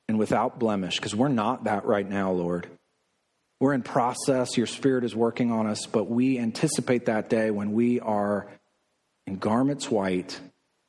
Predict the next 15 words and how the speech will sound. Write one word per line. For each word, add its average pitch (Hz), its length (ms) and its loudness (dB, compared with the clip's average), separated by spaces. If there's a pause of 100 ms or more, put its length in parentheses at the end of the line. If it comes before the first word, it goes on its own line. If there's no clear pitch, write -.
(440)
free 127 340 0
from 131 240 -2
the 113 80 0
stain 107 320 -2
of 101 120 -4
sin, 95 440 -2
and 95 240 -8
able 113 360 0
to 90 140 -6
just - 440 -4
rejoice 104 680 -2
and 107 140 -2
enjoy 107 540 0
you 98 680 0 (800)
without 110 840 -2